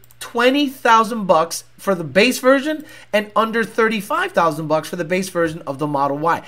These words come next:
How the fuck is Ford gonna compare to that with their junk ass U A W built pieces of shit that don't run a number,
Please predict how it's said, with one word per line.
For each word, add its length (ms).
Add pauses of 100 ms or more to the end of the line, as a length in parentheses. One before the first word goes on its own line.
(140)
How 340
the 180
fuck 480
is 140
Ford 340
gonna 200
compare 400
to 160
that 340 (320)
with 160
their 140
junk 560
ass 380 (260)
U 240
A 80
W 400
built 340 (220)
pieces 340
of 100
shit 540 (160)
that 240
don't 240
run 220
a 40
number, 440